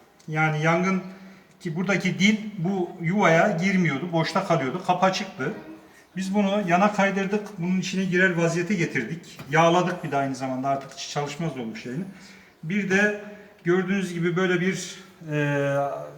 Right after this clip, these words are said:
kilit sistemi, sürgülü kilit yaptık. Böylece ikinci bir güvenlik sistemi yaptık.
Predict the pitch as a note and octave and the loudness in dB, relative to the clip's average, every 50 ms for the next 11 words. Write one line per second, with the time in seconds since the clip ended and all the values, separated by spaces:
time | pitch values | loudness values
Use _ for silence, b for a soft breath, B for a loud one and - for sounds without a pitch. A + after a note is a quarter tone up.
0 | D3+ - - - F#3 F#3+ - - - E3+ - - G3 F#3 F#3 F#3+ F3+ - - - | -16 -8 -6 -4 -4 -4 -4 -6 -6 -8 -4 -2 0 0 0 0 -2 -4 -10 -16
1 | - - - E3 - - - E3 D3+ D#3 E3+ F3 F3+ - E3+ E3+ F3 E3+ - C#3 | -20 -20 -18 -18 -8 -2 -2 0 0 0 -2 -4 -6 -4 -4 -4 -4 0 0 0
2 | C3 - - - F3+ - - - - - - - _ _ _ C#3+ C#3+ D3 C#3+ C#3+ | 0 0 -2 -6 -8 -8 -10 -16 -18 -20 -20 -20 _ _ _ -6 -4 -2 -2 -2
3 | C#3+ D#3 D3+ - F3 E3+ E3 F3 E3+ D#3+ C#3 C#3+ C#3+ C#3+ C#3+ D#3 D#3+ D#3 - - | -4 -4 -4 -2 0 0 0 0 0 -2 -2 -2 0 0 0 0 -2 -4 -8 -10
4 | D3 - - D#3+ D#3 D#3 C#3 A#2+ - - F#3+ F#3 | -8 -6 -4 -2 0 0 -2 -2 -4 -8 -12 -14